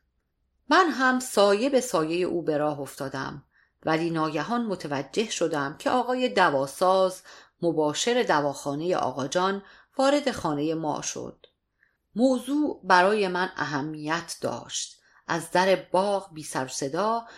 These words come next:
به طرف خانه خودمان به راه افتادم. آقا جان با آقای دواساز به اتاق پنج دری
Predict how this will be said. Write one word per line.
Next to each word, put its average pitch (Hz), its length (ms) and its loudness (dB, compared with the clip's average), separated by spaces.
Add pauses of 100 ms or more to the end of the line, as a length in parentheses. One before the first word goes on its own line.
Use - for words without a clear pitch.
(180)
به 247 80 -2
طرف 285 320 4
خانه 185 440 0
خودمان 165 500 -2
به 151 100 -2
راه 143 240 -2
افتادم. 135 600 -8 (960)
آقا 165 300 -2
جان 214 380 -2 (240)
با 196 80 2
آقای 214 460 2
دواساز 185 920 0
به 170 80 -2
اتاق 180 440 -2
پنج 143 640 -4
دری 170 420 -6